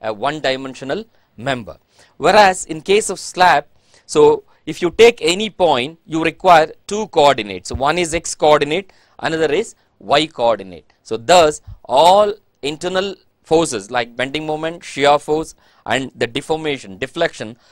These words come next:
are functions of X as well as Y. So all internal forces are expressed as functions of X and, uh, Y.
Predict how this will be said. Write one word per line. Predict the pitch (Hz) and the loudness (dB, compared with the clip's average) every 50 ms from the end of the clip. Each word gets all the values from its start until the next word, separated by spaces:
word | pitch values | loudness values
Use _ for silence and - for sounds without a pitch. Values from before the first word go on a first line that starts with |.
| _ _ _ - | _ _ _ 2
are | 131 156 160 151 135 147 _ _ _ _ | 6 6 6 6 6 2 _ _ _ _
functions | _ - - 135 156 160 - - 170 170 160 - | _ -2 -2 -2 -2 -2 -4 -4 -6 -4 -2 -2
of | 143 120 - - _ - | -2 -4 -4 -8 _ -2
X | 156 180 - - - - - - - - - | -2 0 0 2 2 2 2 2 0 -8 -2
as | 131 139 143 135 139 | -2 -2 -2 -2 -4
well | 143 135 | -2 0
as | 131 120 120 123 - _ _ _ _ _ _ | 0 0 -2 -4 -8 _ _ _ _ _ _
Y. | - 110 127 131 107 - _ _ _ _ _ _ | -8 -2 0 0 0 -2 _ _ _ _ _ _
So | _ - - 123 123 120 139 - _ _ _ _ _ _ - | _ -8 -4 -4 -4 -4 -6 -10 _ _ _ _ _ _ -2
all | 123 143 170 180 180 | 2 4 4 4 2
internal | 156 151 - 170 160 160 151 | 0 -4 -4 -2 -2 -2 -4
forces | 151 - 147 143 135 - 135 - - | -2 -4 -4 -4 -4 -6 -10 -4 -2
are | 120 120 117 - - | -2 -2 -2 -2 -6
expressed | 143 - - - - - 175 170 - - - | -10 -8 -8 -10 -2 0 -2 -2 -2 -4 -2
as | 120 123 117 120 120 _ _ _ _ _ | 0 0 0 0 -4 _ _ _ _ _
functions | - - 131 143 143 - 165 160 156 - | -2 -2 -2 -2 -2 -6 -8 -8 -4 -2
of | 143 123 - _ - | -2 -2 -4 _ -2
X | 147 151 - - - | -2 -2 -2 -4 -8
and, | 139 120 117 113 101 | -8 -8 -8 -4 0
uh, | 107 107 107 104 98 92 - _ _ | 4 4 6 4 4 2 -2 _ _
Y. | - 110 123 131 104 | -8 0 0 0 0